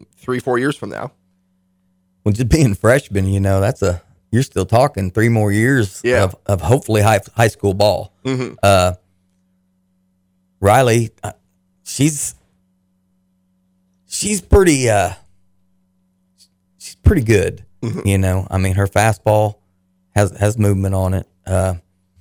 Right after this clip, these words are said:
Speaker 2: I like seeing both go high. You know what I mean? I like seeing
Speaker 1: Yeah.
Speaker 2: both go D one.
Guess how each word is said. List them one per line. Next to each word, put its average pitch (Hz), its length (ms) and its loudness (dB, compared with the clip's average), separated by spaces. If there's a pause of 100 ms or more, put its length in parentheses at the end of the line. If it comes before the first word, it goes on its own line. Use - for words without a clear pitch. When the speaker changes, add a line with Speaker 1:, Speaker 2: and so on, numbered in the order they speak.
(640)
Speaker 2:
I 113 100 4
like 120 220 0
seeing 92 260 -2
both 95 240 -2
go 90 180 -2
high. 87 540 -2
You 104 120 0
know 104 100 2
what 101 100 2
I 98 40 0
mean? 104 200 0
I 110 40 0
like 101 180 -4
seeing 92 200 -2
Speaker 1:
Yeah. 90 40 -4
Speaker 2:
both 95 220 0
go 90 120 -2
D 85 220 -8
one. 87 400 -6